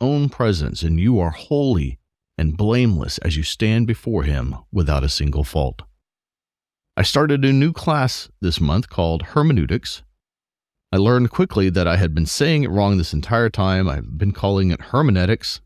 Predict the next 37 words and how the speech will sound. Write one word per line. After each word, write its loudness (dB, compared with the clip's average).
for -6
some -2
reason. 2
It's -2
actually -2
hermeneutics, 0
which 0
is 0
the 2
art 0
and 0
science -2
of -4
interpreting -2
the 2
Bible -2
and 0
its -2
application -2
to -4
our 0
lives. -4
And 6
the 0
class 0
is 2
discussing 0
how 2
we 2
interpret -2
the 0
Bible, 0
methods 2
and 0
procedures 0
that -6
they've -8